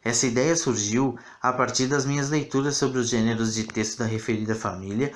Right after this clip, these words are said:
pois me interessa saber quais as reações a textos são utilizadas nos livros didáticos dessas etapas escolares. Para que o objetivo geral pudesse ser alcançado, eu o desmembrei em cinco objetivos específicos, que são:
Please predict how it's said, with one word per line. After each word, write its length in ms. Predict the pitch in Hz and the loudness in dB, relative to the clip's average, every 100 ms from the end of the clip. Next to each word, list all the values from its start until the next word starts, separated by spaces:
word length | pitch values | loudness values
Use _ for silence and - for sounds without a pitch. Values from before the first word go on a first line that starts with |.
| - - - | -12 -10 0
pois 160 | 131 | 0
me 100 | 131 | 2
interessa 600 | 139 135 127 117 123 139 | 0 2 2 2 2 0
saber 420 | - 120 110 110 110 | 0 0 2 0 2
quais 240 | 113 107 | 0 2
as 140 | 104 | 0
reações 420 | 113 104 104 107 104 | 0 0 -2 -2 -2
a 80 | |
textos 440 | 104 - 110 113 120 | -2 -2 -2 -2 -2
são 360 | - 135 156 | 0 2 2
utilizadas 760 | 151 - 139 151 120 113 113 123 | 0 -2 -2 -2 0 0 0 0
nos 200 | 135 120 | 0 0
livros 320 | 113 113 117 | 0 0 0
didáticos 540 | 139 131 101 107 - 110 | -2 -2 -4 -4 -6 -2
dessas 400 | 110 107 110 110 | 0 0 -2 -4
etapas 420 | 110 104 107 107 | 0 0 0 -2
escolares. 800 | 101 - 143 110 76 - - - _ _ _ _ _ _ _ _ | -2 0 2 2 2 -4 -10 -16 _ _ _ _ _ _ _ _
Para 240 | - 104 107 | -2 0 0
que 100 | 113 | 0
o 60 | |
objetivo 800 | 101 104 104 104 - 107 104 104 | 0 0 0 0 0 0 -2 -2
geral 400 | 104 104 98 92 | -2 0 2 0
pudesse 640 | - 147 147 117 104 110 104 | -4 -6 -2 0 0 0 -2
ser 160 | 113 | -2
alcançado, 800 | 98 95 98 95 - 104 123 - - - - | -2 -4 -6 -6 -2 0 0 -4 -8 -20 -8
eu 140 | - 104 | 0 0
o 80 | |
desmembrei 540 | 98 107 110 110 107 107 | 0 0 2 4 2 0
em 100 | 113 | 0
cinco 360 | - 127 143 | 0 -2 -2
objetivos 580 | 151 147 147 139 135 139 | -4 -2 -2 -2 -4 -2
específicos, 840 | 131 - 139 117 113 110 - 123 - - - | -2 0 2 2 0 -2 -4 -4 -6 -20 -4
que 140 | 135 | 0
são: 380 | - - 90 | 2 2 0